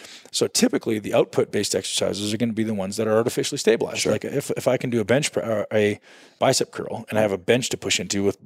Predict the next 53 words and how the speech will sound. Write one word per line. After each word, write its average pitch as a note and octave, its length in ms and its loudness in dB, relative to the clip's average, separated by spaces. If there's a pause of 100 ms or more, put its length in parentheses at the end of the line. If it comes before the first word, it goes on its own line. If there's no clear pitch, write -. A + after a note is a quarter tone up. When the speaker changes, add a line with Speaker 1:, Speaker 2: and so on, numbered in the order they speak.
Speaker 1:
with G#2 140 -8
my F#2 120 -6
arm, G#2 320 0
I - 120 -12
can - 80 -8
Speaker 2:
Yeah. - 60 -12
Speaker 1:
probably E3 280 0
produce A#2 320 -4
more G#2 140 0
output G#2 240 0
in - 40 -10
the G2 60 -8
bicep G2+ 420 -2
because A2 240 -2
I A2+ 40 4
don't A2+ 100 0
have A#2+ 120 0
to A#2+ 80 -2
worry A#2 200 4
about G#2+ 240 -2
creating G2+ 340 2
stability. G#2+ 640 0
Speaker 2:
Yeah. B1+ 200 0 (400)
Speaker 1:
But - 120 -6
that E3+ 80 0
doesn't F3 200 2
mean C#3+ 140 0
I A#2 160 0
only C#3 240 2
wanna A2+ 240 4
do G#2 100 2
those F#2+ 200 2
exercises, - 500 -4
'cause A#2 160 -4
I A2 40 0
still B2+ 180 0
wanna A2 180 2
do G2 140 -4
the F#2+ 100 -2
quote G2+ 240 -2
unquote G2+ 240 -6
functional B2 520 -2
stuff - 360 -2
that A#2 80 -8
allows G#2+ 320 2
me G#2 80 -2
to F#2+ 80 -4
use A2 240 0
my F#2+ 240 2 (280)
internal C3 460 0
stabilization G#2 880 0
to G2+ 120 2
actually G2 440 0